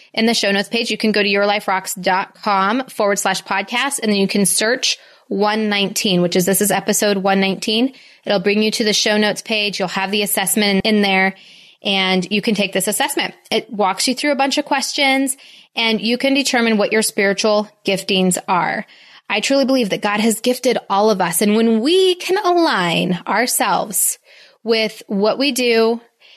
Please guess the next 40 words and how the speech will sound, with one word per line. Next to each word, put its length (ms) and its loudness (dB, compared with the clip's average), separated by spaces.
and 320 -2
what 180 0
that 180 -2
gifting 360 0
is, 460 0
that's 300 -2
our 120 2
magic 380 0
sweet 260 -4
spot, 360 -4
right? 220 -4
That's 280 -4
when 220 2
work 280 0
becomes 400 0
fun. 440 0
That's 240 -4
when 220 2
work 400 0
becomes 540 0
worship. 720 0
You 120 0
know, 120 4
God 300 0
gave 220 0
you 100 2
those 220 2
gifts 200 -2
for 240 0
a 120 2
reason. 400 2
And 100 2
when 140 0
you 140 2
are 60 2
using 640 2
them 220 2
for 180 0
his 280 0
glory, 800 2